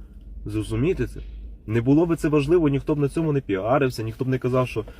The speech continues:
"та, в нас там Суми окопані, Покровськ окопаний, Дніпро окопаний, все окопане". Хоча насправді нічого там не окопане. Ніхто б на це не піарився, якби це не було б важливо.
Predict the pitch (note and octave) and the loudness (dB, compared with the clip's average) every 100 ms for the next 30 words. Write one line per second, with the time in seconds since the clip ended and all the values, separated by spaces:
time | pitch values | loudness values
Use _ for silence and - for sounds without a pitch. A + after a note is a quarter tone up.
0 | - - F#3 D3+ B2 - A2+ - - E3+ | -6 2 4 4 2 0 -6 -6 2 4
1 | D3 C3 B2+ - F#3+ F#3 D#3 D3+ D3 C3+ | 6 4 2 2 2 4 4 4 4 2
2 | - - - - - - - C3+ D#3 C#3+ | -4 -20 -20 -20 -20 -6 -2 4 8 8
3 | - C#3+ - F#3+ E3+ D3+ C#3 A#2+ C3 C3+ | 6 2 4 4 4 4 2 2 2 2
4 | C3 D#3+ D3+ B2+ A#2+ C3 A#2+ A#2 G2+ - | 2 0 0 0 -2 -2 0 0 0 -4
5 | A2 B2 - A2 G2+ F#2 - G#2 G2 F#2+ | -12 -16 -16 -12 -10 -6 0 0 0 -4
6 | F#2+ G2+ G2+ G#2 - F2+ - A#2 B2+ F#3 | -6 -4 -4 -4 -6 -8 -6 -4 -2 0
7 | F#3+ G3 F#3 G#3 A3 G#3+ C3 B2 A2 A2 | 0 0 0 2 2 2 2 -2 -4 -2
8 | B2 B2 C#3 G#2+ B2 C#3+ C#3+ F#2+ | -2 0 0 0 0 2 2 2